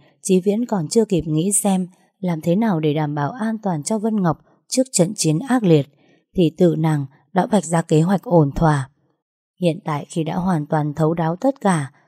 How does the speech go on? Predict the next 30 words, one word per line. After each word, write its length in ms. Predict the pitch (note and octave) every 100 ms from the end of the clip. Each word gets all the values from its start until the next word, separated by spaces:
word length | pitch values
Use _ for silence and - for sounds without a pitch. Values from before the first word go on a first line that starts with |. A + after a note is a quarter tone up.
| _
hắn 260 | _ F3 E3+
cũng 240 | F3 F#3
thận 260 | A3 F#3+ D#3+
trọng, 260 | - D3 D3+ _ _ -
tiếp 120 | G#3 G#3+
thu 280 | F3+ E3+ D#3+ - _ -
để 140 | F3
không 240 | D3 A#3 A3
bỏ 160 | F#3
sót 200 | D3+ A#3+ B3+
bất 100 | C4 -
cứ 140 | F3+
một 180 | G3+ A3 -
tiểu 200 | E3 C#3
tiết 120 | A#3 B3+
nào, 300 | F#3 E3 C#3 C3 _ _ -
tránh 240 | - D3+
cho 160 | D#3 F#3
sơ 240 | - E3
suất 200 | D3+ A#3+
xảy 260 | - F3+ C#3+
ra 340 | C3 E3 E3+ - _
sẽ 200 | - G#3
làm 200 | B3+ G#3
ảnh 240 | A3 F3+ D3
hưởng 260 | E3 D3
xấu 260 | - E3 D#3+
đến 180 | E3+ F3+
thế 160 | F#3 F3+
trận. 220 | - F3+